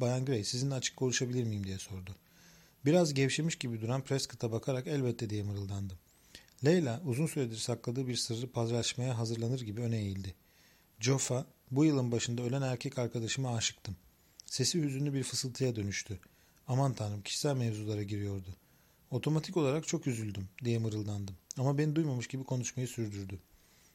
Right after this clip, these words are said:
"Kocamı da sevdim. Ve birini daha." diye mırıldandı.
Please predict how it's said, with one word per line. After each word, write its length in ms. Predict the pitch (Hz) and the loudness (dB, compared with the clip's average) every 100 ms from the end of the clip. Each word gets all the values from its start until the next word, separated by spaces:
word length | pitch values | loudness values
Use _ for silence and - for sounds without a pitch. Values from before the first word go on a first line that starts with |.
| _ | _
"Kocamı 340 | - 123 156 165 | 2 4 6 4
da 100 | 117 | 2
sevdim. 360 | - 98 92 - _ _ _ _ | 2 -2 -4 -10 _ _ _ _
Ve 140 | 131 131 | 0 2
birini 300 | 127 127 123 | 2 2 2
daha." 280 | 101 104 98 | 2 0 -2
diye 120 | 110 | 0
mırıldandı. 600 | 107 107 101 101 98 | 0 0 -2 -4 -4